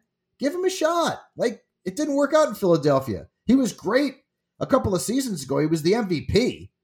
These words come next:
And then he went down against the Rams. And then, of course, you know, Big Nick took over and, and won the Super Bowl. But Wentz was playing at an M V P level that season. So let's see him go someplace else and see if maybe he can't turn things around.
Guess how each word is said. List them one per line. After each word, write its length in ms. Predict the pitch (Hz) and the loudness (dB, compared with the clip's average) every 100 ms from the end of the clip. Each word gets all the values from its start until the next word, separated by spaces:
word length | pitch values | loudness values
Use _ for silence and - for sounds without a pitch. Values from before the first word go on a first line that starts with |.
| _ _ _ - | _ _ _ -2
And 100 | 170 | 0
then 100 | 185 | 2
he 60 | |
went 200 | 180 151 | 0 0
down 240 | 165 190 185 | 0 2 2
against 240 | 165 - | 0 -2
the 80 | 135 | -2
Rams. 560 | 147 233 202 160 - _ | 0 0 0 -2 -6 _
And 100 | - | -2
then, 280 | 160 156 131 _ - | 0 0 -4 _ -6
of 100 | 156 | 0
course, 440 | 190 170 - - _ _ | 4 4 2 -8 _ _
you 80 | 170 | 0
know, 140 | 160 | 0
Big 360 | 123 120 190 151 | 0 2 2 4
Nick 240 | 202 262 - _ _ _ - | 4 2 0 _ _ _ -2
took 220 | 175 - | 0 2
over 480 | 131 120 123 196 _ _ _ | 2 0 -4 -8 _ _ _
and, 260 | 156 151 143 | -4 -2 -4
and 160 | 151 156 | -4 -2
won 160 | 175 | -2
the 60 | 143 | -2
Super 300 | - 247 190 | -2 -2 -2
Bowl. 400 | 104 87 85 - _ _ _ _ _ _ - | -6 -8 -10 -14 _ _ _ _ _ _ 0
But 120 | 185 | 2
Wentz 240 | 214 285 | 2 0
was 140 | 370 359 | 0 0
playing 320 | 240 233 240 | 0 0 2
at 120 | 240 | 0
an 100 | 226 | 0
M 140 | 247 254 | -2 0
V 100 | 277 | 0
P 140 | 294 | 2
level 280 | 285 339 311 | 2 0 0
that 180 | 135 - | -2 -4
season. 360 | 117 95 95 | -6 -6 -8
So 320 | - 165 170 _ _ _ | -4 -2 -2 _ _ _
let's 200 | - 220 | -2 -2
see 180 | - 294 | 0 0
him 120 | 285 | 0
go 160 | 262 285 | 0 0
someplace 500 | 302 294 294 294 302 | 0 0 0 0 2
else 240 | 302 277 | 0 0
and 120 | 147 | -4
see 140 | - 220 | -4 -4
if 120 | 202 | -2
maybe 220 | 208 202 | -2 0
he 80 | 196 | -2
can't 260 | 190 208 180 | -2 -4 -2
turn 200 | 220 202 | -4 -4
things 180 | 185 170 | -4 -4
around. 360 | 147 104 - | -4 -6 -10